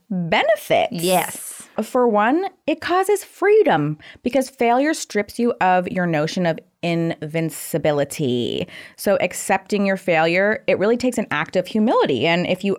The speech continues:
Speaker 1: own your failure, you are then liberated.
Speaker 2: Yes.
Speaker 1: You no longer have the pressure to be seen as perfect. Very freeing.
Speaker 2: Yeah.
Speaker 1: Very freeing.
Speaker 2: Yes.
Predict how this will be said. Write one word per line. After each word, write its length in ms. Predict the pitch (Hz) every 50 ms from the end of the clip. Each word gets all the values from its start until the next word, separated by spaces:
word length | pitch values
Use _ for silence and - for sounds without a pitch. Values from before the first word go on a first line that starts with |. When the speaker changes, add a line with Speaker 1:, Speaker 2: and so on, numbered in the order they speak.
| - _
Speaker 1:
own 300 | 165 170 170 202 233 262
your 120 | 269 226 214
failure, 600 | - - 165 156 147 151 151 151 151 160 - - _ _ _
you 180 | - 170 170 170
are 160 | - 170 170
then 340 | 170 165 156 156 151 151 - _ _
liberated. 1040 | 160 151 147 151 190 220 202 180 156 151 143 139 - - 160 127 120 117 - 196 185
Speaker 2:
Yes. 460 | 185 185 180 190 196 202 - - -
Speaker 1:
You 120 | 196 196
no 220 | 190 190 185 190 202
longer 400 | 202 196 190 190 196 196 202 196
have 200 | 190 180 175 175
the 80 | 170
pressure 440 | - - - 160 160 - - 180 170
to 140 | 170 - 175
be 120 | - 165
seen 260 | 165 - - 156 147
as 120 | 135 131 -
perfect. 800 | _ - - 339 392 370 - - 349 339 339 _ _ - - - _ - _ _ _ _ _ _ _ _ _ _ _ _ _ _
Very 420 | 151 143 143 156 180 165 151 135
freeing. 440 | - - - 95 73 - - - 214
Speaker 2:
Yeah. 360 | 220 214 196 185 - - - - - - - - - - 214 -
Speaker 1:
Very 180 | 277 330 302
freeing. 320 | - - 143 127 76 - 202
Speaker 2:
Yes. 540 | 220 202 165 - - - - - - -